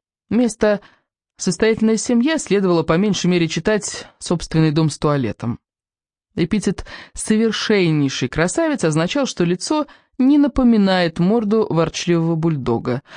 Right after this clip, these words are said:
а под словами «безумно, страстно меня любит» э, Селия, скорее всего, подразумевала, что Гай встречал ее в указанном месте и в указанный час.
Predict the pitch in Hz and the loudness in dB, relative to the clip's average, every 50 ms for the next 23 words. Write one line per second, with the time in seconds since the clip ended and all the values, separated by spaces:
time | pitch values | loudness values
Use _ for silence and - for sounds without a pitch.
0 | - - - - - 151 - 160 - - 156 156 170 175 170 165 151 143 165 160 | -20 -20 -10 -6 -4 -4 -2 -4 -2 -2 0 0 2 2 0 0 0 0 0 -2
1 | 147 147 147 185 202 175 156 151 147 139 - - - 190 220 214 185 - - 170 | 0 0 0 0 2 2 2 2 0 -2 -4 -4 -2 0 2 2 0 0 0 0
2 | 160 160 170 196 247 311 381 359 294 320 - - - _ - _ _ _ _ - | 2 2 2 2 2 2 2 2 0 -2 -4 -6 -16 _ -20 _ _ _ _ -2
3 | 254 254 240 - 359 330 262 220 190 - - 202 202 226 214 185 - - 214 196 | -2 -2 0 0 0 0 2 2 0 0 0 0 0 2 0 0 0 0 0 0
4 | 160 - 160 170 165 165 165 185 185 190 214 294 302 247 196 170 - - - 165 | 0 0 0 0 0 0 0 0 0 0 0 0 2 2 0 -2 -2 -2 -2 0
5 | 160 147 143 160 214 277 302 302 277 247 - - - - - - - 202 196 185 | 0 0 0 0 0 0 2 0 -2 -4 -6 -12 -20 -18 -12 -6 -2 -2 -2 -2
6 | - - 285 226 175 175 185 170 160 151 - 170 160 143 147 151 151 156 170 220 | 0 0 0 0 2 0 0 0 0 0 0 0 0 0 0 0 0 0 0 0
7 | 285 302 - - - 151 147 139 - 160 156 147 156 151 147 - - - - - | 0 0 -2 -2 -2 -2 0 0 -2 -2 -2 0 -2 -2 -4 -6 -8 -10 -12 -12
8 | - | -14